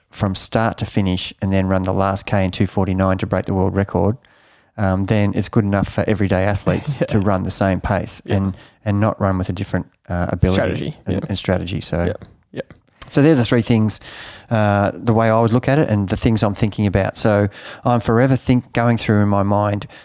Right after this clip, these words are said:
Speaker 1: um, for example, I would be saying every five minutes, where am I on the course? What's the wind doing? How's my pedaling going?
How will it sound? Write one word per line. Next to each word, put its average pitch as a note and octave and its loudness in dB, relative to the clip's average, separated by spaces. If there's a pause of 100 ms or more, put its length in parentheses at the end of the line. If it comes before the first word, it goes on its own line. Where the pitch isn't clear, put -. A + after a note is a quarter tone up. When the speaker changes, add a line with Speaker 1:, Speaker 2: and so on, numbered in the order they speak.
(260)
Speaker 1:
um, F#2+ 2 (220)
for B2 2
example, G2+ 0
I A2 0
would G2+ 2
be G#2 2
saying G2+ 0
every C3 2
five B2 0
minutes, - -2 (720)
where B2+ 2
am C3+ 4
I A#2 4
on G#2+ 2
the G#2 2
course? C#3+ 0 (500)
What's C3+ 0
the A#2+ 2
wind A2 4
doing? A#2+ 4 (160)
How's A2+ 0
my G#2 2
pedaling G2 2
going? - -2